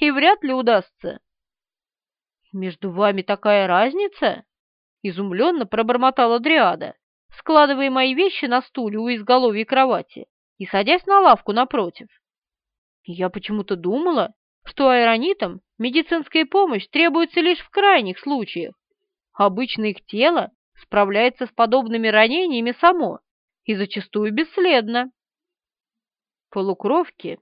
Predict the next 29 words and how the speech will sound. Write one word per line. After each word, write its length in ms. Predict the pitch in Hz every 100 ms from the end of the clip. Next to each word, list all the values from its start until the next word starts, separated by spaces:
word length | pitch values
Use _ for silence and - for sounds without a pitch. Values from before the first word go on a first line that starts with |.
| -
есть 280 | 233 311 -
везде», 580 | 370 359 285 196 160 - _ _ _ _
улыбнулась 600 | - 202 220 214 202 220 -
я, 280 | 220 165 - _ _ _
забираясь 500 | 269 285 302 294 285
под 160 | - 262
одеяло 600 | 247 269 320 370 233 208 _ _ -
и 80 |
прикрывая 560 | 214 - - 240 233 233
глаза 480 | 220 240 233 330 330 _ -
в 80 |
надежде, 500 | 226 302 285 320 262
что 200 | 247 -
снотворные, 720 | 277 277 277 339 403 320 185
которые 420 | 185 226 262 220 214
дала 280 | 247 247
мне 360 | 226 247 285 202
Элия, 280 | 156 147 - _ _ _
всё-таки 360 | - 269 269 269
подействуют, 800 | - 226 339 392 - 190 175 - _ _ _ -
и 100 | 254
я 280 | 247 339
хотя 280 | 311 240 277
бы 100 | 277
смогу 320 | - 320 302 320
забыться 440 | 349 285 285 320
до 100 | 320
утра. 380 | 359 330 190 165 _ _ _ _ _ _ _ _ _ _ _ _ _ _ _ _
Ох, 280 | 349 339